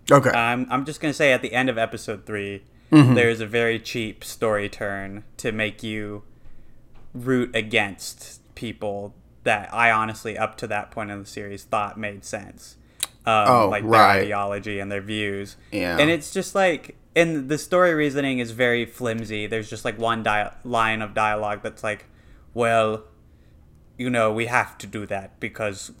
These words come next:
Speaker 1: Mm.
Speaker 2: we're, like, the bad guys." <laughs>
Speaker 1: It's,
Speaker 2: Something,
Speaker 1: yeah.
Speaker 2: you know?
Speaker 1: Mm, yeah,
Speaker 2: And
Speaker 1: I, I know exactly what you're talking about, and I kinda was like, "Wha-, what?" <laughs>
Speaker 2: Yeah, but I don't know. I, I'm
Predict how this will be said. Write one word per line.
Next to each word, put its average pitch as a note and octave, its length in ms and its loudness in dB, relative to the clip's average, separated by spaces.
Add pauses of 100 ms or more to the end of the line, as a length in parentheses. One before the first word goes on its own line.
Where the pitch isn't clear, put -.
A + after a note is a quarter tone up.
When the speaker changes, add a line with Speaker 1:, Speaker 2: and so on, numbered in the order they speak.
(240)
Speaker 1:
Mm. G2 400 -4
Speaker 2:
we're, A2+ 100 -4
like, G#2+ 340 -6
the - 60 -8
bad G#2+ 340 -8
guys." F2 420 -16
<laughs> - 20 -10
Speaker 1:
It's, A#2 220 6
Speaker 2:
Something, C#3+ 240 4
Speaker 1:
yeah. G#2 340 8
Speaker 2:
you C#3 220 6
know? C3+ 200 4 (840)
Speaker 1:
Mm, G#2+ 600 -2
yeah, A#2 400 12
Speaker 2:
And B2+ 180 8
Speaker 1:
I, A#2+ 80 8
I - 20 12
know D3 120 10
exactly C3 420 6
what A#2 140 6
you're A2 80 2
talking A2+ 380 4
about, G2+ 280 2
and G#2 100 0
I G#2+ 120 0
kinda G2+ 280 0
was G2 160 -6
like, G2+ 260 -6
"Wha-, C3 340 -4
what?" C#3 280 -2 (500)
<laughs> - 280 -6 (1800)
Speaker 2:
Yeah, G#2+ 460 0
but A#2+ 300 0 (260)
I D#3 160 8
don't B2+ 140 6
know. G#2 400 2
I, D3 220 6
I'm E3 220 2